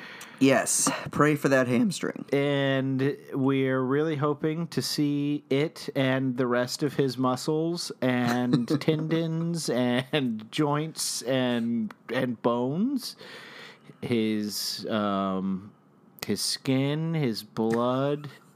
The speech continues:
Speaker 2: his
Speaker 1: Eyeballs.
Speaker 2: eyes, <laughs> hair,
Speaker 1: Mm.
Speaker 2: beard, very prominent beard.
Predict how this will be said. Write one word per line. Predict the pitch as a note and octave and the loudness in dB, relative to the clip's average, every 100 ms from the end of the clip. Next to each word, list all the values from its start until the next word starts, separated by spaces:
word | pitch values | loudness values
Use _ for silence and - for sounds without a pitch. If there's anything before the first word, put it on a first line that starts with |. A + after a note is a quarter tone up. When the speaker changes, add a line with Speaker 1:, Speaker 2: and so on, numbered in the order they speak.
| - - - - - - | -10 -6 -6 -10 -18 -8
Speaker 2:
his | - | 2
Speaker 1:
Eyeballs. | C3+ D#3 C3 F3 F3+ F#3+ - - | 6 6 8 8 8 4 0 0
Speaker 2:
eyes, | F#3+ - G3+ | -2 0 -4
<laughs> | - - | -2 0
hair, | B2+ B2+ C#3+ F#3+ - - - - | 2 2 0 -2 -8 -20 -16 -10
Speaker 1:
Mm. | D3 | 0
Speaker 2:
beard, | D3 F3+ A#3 D3 G#3+ - | 2 4 4 2 -2 -2
very | D3 A3 | 0 2
prominent | G#3 F3 E3+ D3+ | 2 0 0 -4
beard. | A#2+ D#3+ F3+ F#2+ | 0 0 2 -2